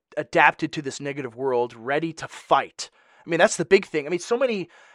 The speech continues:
I, I mentioned this o-, online, I think yesterday. Um, there's one, one of, one of, one of my favorite mutuals, uh, Glomar Responder. He finally, he came back. You know, Elon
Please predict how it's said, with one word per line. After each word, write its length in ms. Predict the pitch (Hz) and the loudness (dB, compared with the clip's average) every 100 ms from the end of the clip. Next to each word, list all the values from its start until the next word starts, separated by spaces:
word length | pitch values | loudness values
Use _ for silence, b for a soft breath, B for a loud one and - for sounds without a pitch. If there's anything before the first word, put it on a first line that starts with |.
| b | b
I, 140 | 202 - | 2 4
I 80 | 208 | 2
mentioned 340 | 226 - 185 | 2 0 -2
this 160 | 175 156 | -4 -4
o-, 160 | 156 - | -4 0
online, 420 | 156 147 156 147 | 0 4 2 2
I 60 | 139 | -4
think 160 | 165 | -6
yesterday. 460 | 131 143 143 120 110 b b b | -6 -4 -4 -4 -4 b b b
Um, 240 | 135 143 139 | 0 2 2
there's 200 | 147 - | -4 -4
one, 240 | 151 131 | -2 -2
one 180 | 143 151 | -2 -2
of, 140 | - | -4
one 180 | 131 147 | -4 -4
of, 200 | 139 123 _ | -4 -10 _
one 140 | 135 | -8
of 80 | 143 | -6
my 80 | 131 | -6
favorite 420 | - 139 135 135 - 135 | -4 -6 -2 -4 -6 -10
mutuals, 720 | 135 - 139 131 123 - - | -10 -8 -4 -4 -4 -6 -8
uh, 380 | 131 131 117 113 | -6 -4 -4 -4
Glomar 440 | 113 139 147 147 139 | -6 -2 2 2 2
Responder. 380 | 135 - 135 131 | -2 -2 -2 -2
He 60 | |
finally, 340 | 143 160 156 - | 0 0 2 -2
he 80 | 143 | -8
came 240 | - 156 | -6 -2
back. 400 | 143 147 143 - - | 4 4 4 -2 -12
You 100 | 143 | -6
know, 160 | 131 - | -6 -6
Elon 420 | 139 139 151 147 | -6 0 0 -2